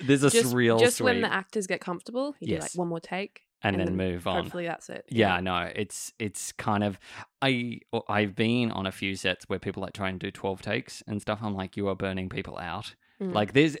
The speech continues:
Speaker 1: there comes to a point where also just, like, you're not gonna get a different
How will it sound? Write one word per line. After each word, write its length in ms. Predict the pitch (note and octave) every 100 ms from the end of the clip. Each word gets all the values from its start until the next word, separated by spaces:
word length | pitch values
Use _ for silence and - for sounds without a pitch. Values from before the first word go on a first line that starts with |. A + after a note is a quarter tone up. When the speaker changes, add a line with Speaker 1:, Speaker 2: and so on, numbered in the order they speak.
| C#3
Speaker 1:
there 180 | D3
comes 240 | D3+ D3+ E3+
to 100 | A#3
a 40 |
point 260 | G3 G2+ F#2+
where 180 | G2 F#2
also 220 | G3 -
just, 180 | F#2+ F#2+ -
like, 300 | G2 - - _ _
you're 240 | G2+ G#2
not 220 | G#2 G#2+
gonna 100 | G2+
get 160 | F2+ F2+
a 60 | F2
different 400 | E2 - G2